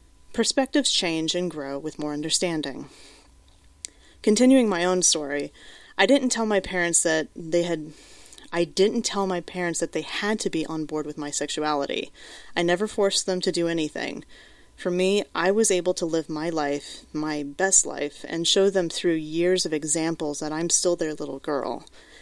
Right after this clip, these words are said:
that my sexuality doesn't change who I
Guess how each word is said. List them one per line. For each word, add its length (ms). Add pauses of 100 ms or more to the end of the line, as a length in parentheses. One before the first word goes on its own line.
(100)
that 160
my 160
sexuality 720
doesn't 320
change 440
who 180
I 340